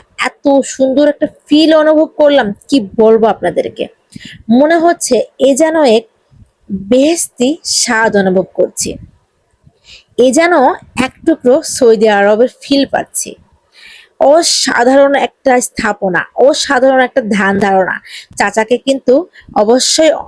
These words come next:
ধন্যবাদ জানাতেই হয়। চাচা যে এত সুন্দর একটা উদ্যোগ নিয়েছে, কি বলবো। তিনি সৌদি আরব থেকে খেজুরের চা-, চারা নিয়ে এসে তার নিজের যে জায়গাটা আছে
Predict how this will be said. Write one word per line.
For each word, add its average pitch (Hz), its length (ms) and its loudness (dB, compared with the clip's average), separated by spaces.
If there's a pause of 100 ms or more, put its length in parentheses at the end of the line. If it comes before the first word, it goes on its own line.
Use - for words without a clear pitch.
(560)
ধন্যবাদ 214 480 2
জানাতেই 208 600 0
হয়। 208 220 -4 (520)
চাচা 202 280 -2
যে 220 120 0 (140)
এত 220 120 -6
সুন্দর 254 400 0
একটা 277 220 -2
উদ্যোগ 262 420 -4
নিয়েছে, 302 440 0 (360)
কি 226 120 0
বলবো। - 360 -4 (600)
তিনি 247 280 2 (160)
সৌদি 208 360 0
আরব 202 260 0 (120)
থেকে 302 180 -2
খেজুরের 220 460 0
চা-, 196 320 -4
চারা 202 260 0
নিয়ে 254 220 2
এসে 285 240 0 (680)
তার 214 200 0
নিজের 254 440 2
যে 285 120 0
জায়গাটা 202 580 0
আছে 233 200 -2